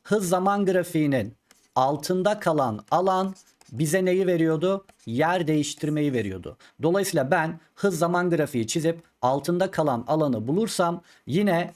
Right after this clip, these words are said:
delta x'i, gidilen mesafeyi hesaplamış olurum. Yani bu üç yol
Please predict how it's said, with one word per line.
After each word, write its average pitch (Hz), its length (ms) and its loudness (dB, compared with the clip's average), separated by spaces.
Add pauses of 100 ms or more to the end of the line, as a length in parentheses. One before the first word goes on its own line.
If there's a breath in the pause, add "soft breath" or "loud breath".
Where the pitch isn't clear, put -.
delta 170 640 -2
x'i, 131 500 -4
gidilen 151 380 0
mesafeyi 131 720 0 (240 soft breath)
hesaplamış 120 760 -4
olurum. 107 280 -4
Yani 160 280 2
bu 180 140 0
üç 208 260 -2
yol 185 260 0